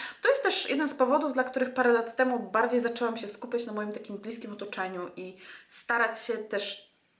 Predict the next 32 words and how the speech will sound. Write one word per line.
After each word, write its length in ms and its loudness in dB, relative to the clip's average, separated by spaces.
tam 380 4
zostawiać 500 -6
swoją 260 -8
pomoc, 500 -6
która 220 -8
niekoniecznie 1120 0
orientuje 360 -2
się 100 -6
tylko 300 -6
i 40 0
wyłącznie 320 -8
na 80 -8
pieniądzach. 600 -4
Em, 520 0
więc 160 -8
myślę, 160 2
że 80 -8
to 80 -2
jest 120 -2
taki, 440 -8
e, 80 -4
dobry 360 0
produkt 460 -2
tych 180 -16
moich 160 -6
wątpliwości. 840 -8
Ale 180 0
już 120 -2
się 60 -6
strasznie 320 -6
rozgaduję. 640 -4
A 400 4